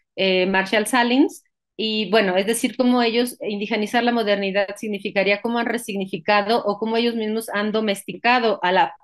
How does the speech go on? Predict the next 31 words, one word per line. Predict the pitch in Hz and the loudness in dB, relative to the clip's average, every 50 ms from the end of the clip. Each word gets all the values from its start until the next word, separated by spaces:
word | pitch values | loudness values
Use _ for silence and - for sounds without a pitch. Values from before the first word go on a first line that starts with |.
| _ _ | _ _
a | 165 175 | 0 0
la | 185 - 180 | 0 0 -2
propia | 214 208 202 - 202 | -4 -4 -2 0 -2
modernidad. | 190 185 180 180 175 170 170 165 160 170 160 160 - _ _ - - - _ - _ - _ _ _ _ _ _ _ _ | -2 0 -2 -4 -4 -4 -6 -6 -6 -6 -8 -8 -12 _ _ -20 -20 -20 _ -20 _ -20 _ _ _ _ _ _ _ _
Esta | - 247 240 - 294 | -6 -4 2 4 4
idea | 285 262 262 247 | 4 6 4 4
de | 240 254 | 4 2
Salins | 254 - 277 240 240 226 226 254 330 - - - | 2 2 2 2 2 2 2 2 2 2 0 -4
tuvo | - 247 226 240 | -6 -4 -2 -2
influencia | 240 240 - 220 214 214 214 247 | -2 -2 -2 -4 -4 -4 -4 -2
en | 233 | -2
algunos | 220 202 190 202 208 214 - | -2 -2 -2 -4 -6 -4 -6
antropólogos | 226 196 - 202 196 - 196 202 202 196 220 226 240 | -6 -4 -4 -4 0 2 2 2 2 0 0 -2 -2
más | 226 208 226 - - - | 0 0 -2 -2 -6 -4
que | _ 220 | _ 0
han | 202 208 220 | 0 2 0
hablado | 214 208 202 202 202 208 202 | 0 0 0 0 0 -2 -4
de | 208 202 196 | -6 -6 -4
una | 208 214 214 - | -4 -4 -4 -2
indigenización | 214 208 202 190 190 190 214 202 190 190 - 202 196 - 226 | -4 -4 -4 -4 -6 -6 -4 -6 -4 -2 -4 -4 -2 -2 -2
de | 226 233 | -2 -2
los | 226 214 208 | -4 -4 -2
medios | 208 196 190 208 202 185 | -2 0 0 0 -2 -2
visuales, | 190 196 - - 226 214 208 208 262 311 - | -4 -8 -2 2 2 2 2 2 0 -2 -2
como | - 202 190 180 - | -6 -6 -6 -6 -6
Prince | - 196 208 226 254 277 247 | -4 -2 0 0 0 0 -2
en | 208 | -4
el | 196 185 | -4 -4
dos | 170 180 180 | -4 -4 -4
mil | 190 185 185 185 | -2 -4 -4 -2
cuatro, | - 214 208 202 202 - 226 269 - | 0 0 0 0 0 0 -2 -2 -2